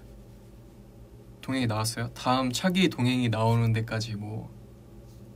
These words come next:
한 달이 걸릴 수도 있고, 뭐 일주일이 걸릴 수도 있고, 뭐 삼 개월이 걸릴 수도 있고,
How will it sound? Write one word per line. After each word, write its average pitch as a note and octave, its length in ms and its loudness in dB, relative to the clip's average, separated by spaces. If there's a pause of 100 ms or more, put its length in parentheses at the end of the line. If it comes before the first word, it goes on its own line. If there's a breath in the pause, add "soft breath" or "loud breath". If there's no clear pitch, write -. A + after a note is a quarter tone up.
한 E3+ 220 0
달이 F3 180 8
걸릴 A#2 180 4
수도 A2+ 240 -4
있고, C#3 380 -8 (100)
뭐 A2+ 320 -6
일주일이 F3 360 -2
걸릴 A2+ 180 0
수도 A2+ 180 -6
있고, - 320 -12 (140)
뭐 - 440 -12
삼 F#3 220 4
개월이 G#3 220 8
걸릴 A#2+ 180 0
수도 - 220 -8
있고, - 220 -14